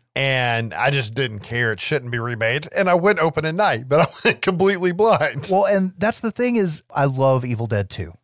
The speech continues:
Speaker 2: I respect Evil Dead, and I love Evil Dead two.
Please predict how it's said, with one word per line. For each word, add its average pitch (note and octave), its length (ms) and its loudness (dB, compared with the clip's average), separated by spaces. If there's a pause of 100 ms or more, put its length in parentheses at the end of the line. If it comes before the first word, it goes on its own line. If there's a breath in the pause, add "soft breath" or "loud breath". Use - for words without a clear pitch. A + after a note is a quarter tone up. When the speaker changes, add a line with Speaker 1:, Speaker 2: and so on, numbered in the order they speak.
(280)
Speaker 2:
I A#2+ 40 0
respect B2 480 0
Evil C3 180 0
Dead, A#2 240 2
and A2 100 0
I G#2+ 60 2
love A2+ 320 0
Evil A2 180 -2
Dead G2+ 240 -4
two. E3 240 0